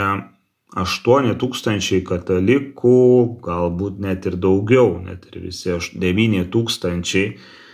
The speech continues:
Taip pat, manau, svarbu pabrėžti tai, kad Estijoje taip pat lankėsi ir popiežius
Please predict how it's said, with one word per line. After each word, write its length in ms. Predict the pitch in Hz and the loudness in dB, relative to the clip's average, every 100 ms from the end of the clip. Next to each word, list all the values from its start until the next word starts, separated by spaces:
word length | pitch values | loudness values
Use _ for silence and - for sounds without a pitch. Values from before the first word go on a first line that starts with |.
| _ _ | _ _
Taip 280 | 104 98 | -4 -2
pat, 220 | 113 120 - | 0 -2 -2
manau, 460 | 95 95 98 101 | -2 0 0 -2
svarbu 400 | 95 - 95 107 101 | -2 -2 0 0 0
pabrėžti 1160 | 98 87 92 107 117 113 - - 101 98 95 | 0 0 0 0 0 -4 -10 -6 -2 -2 -2
tai, 240 | 101 117 127 | -2 0 0
kad 380 | 127 95 92 92 | 0 0 0 -2
Estijoje 600 | 101 95 - 98 95 95 | -6 -6 -4 -2 0 0
taip 160 | 90 90 | -4 -2
pat 240 | 123 123 | -2 0
lankėsi 800 | 90 92 101 95 90 87 - 90 | -2 -2 -2 -2 -4 -4 -4 -2
ir 160 | 87 - | -2 -2
popiežius 800 | 85 87 90 87 90 87 87 | -2 -2 -2 -4 -2 -2 -2